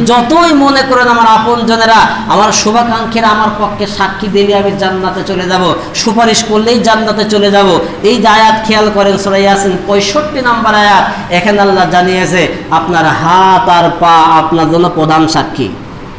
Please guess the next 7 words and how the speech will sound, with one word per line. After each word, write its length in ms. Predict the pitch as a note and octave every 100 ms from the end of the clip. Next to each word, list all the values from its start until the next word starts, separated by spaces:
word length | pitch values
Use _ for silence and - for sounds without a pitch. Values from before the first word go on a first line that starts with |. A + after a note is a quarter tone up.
| - - - -
প্রধান 260 | F3 G3+
সাক্ষী 300 | G#3 G#3 A3+
কে? 300 | A#3+ B3+ G3 - - - - - -
আপনার 320 | - - F3+ E3+
হাত 460 | D#3 E3 E3+ E3+
আর 120 | E3 D#3+ D#3+
পা। 360 | D#3+ D#3 -